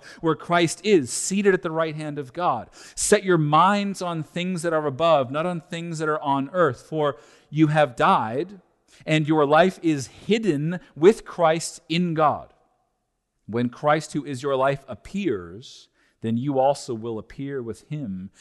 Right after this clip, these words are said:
in glory." So Christ City, if you're a follower of Jesus, this is saying that you're in Christ, that you're assured that he has made a way for you to belong in his kingdom here, now, and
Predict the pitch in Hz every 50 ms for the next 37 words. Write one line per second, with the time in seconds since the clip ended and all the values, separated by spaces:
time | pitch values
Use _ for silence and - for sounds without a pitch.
0 | - _ _ _ - 110 107 107 104 - 110 110 120 123 131 117 98 73 50 _
1 | _ _ _ _ _ _ _ _ _ _ _ _ _ _ _ _ _ _ _ _
2 | _ _ _ _ _ _ _ _ _ _ _ _ _ _ _ - 123 120 - -
3 | 139 127 - - - 151 143 131 120 107 - 156 147 120 - _ 147 143 147 156
4 | 143 127 117 107 98 95 95 113 127 156 175 151 113 107 101 98 90 - - -
5 | - - 156 123 - - 151 143 135 123 123 120 120 - 131 117 120 120 - _
6 | 143 143 139 135 131 123 120 110 - - - 147 156 143 110 98 - - _ 131
7 | 117 123 131 127 127 - - - - - - 135 127 - - - - 165 160 170
8 | 180 175 160 156 156 - - 175 156 135 120 123 131 135 151 165 156 139 123 135
9 | 139 156 160 151 - 151 135 127 123 139 151 160 156 - - 156 131 113 - 135
10 | 123 117 117 120 127 135 147 160 165 156 147 143 143 143 147 147 156 160 170 175
11 | 170 156 160 156 143 120 - - - 160 165 160 147 139 127 123 123 - 156 165
12 | 170 165 156 147 151 147 143 151 147 151 - - 139 135 139 143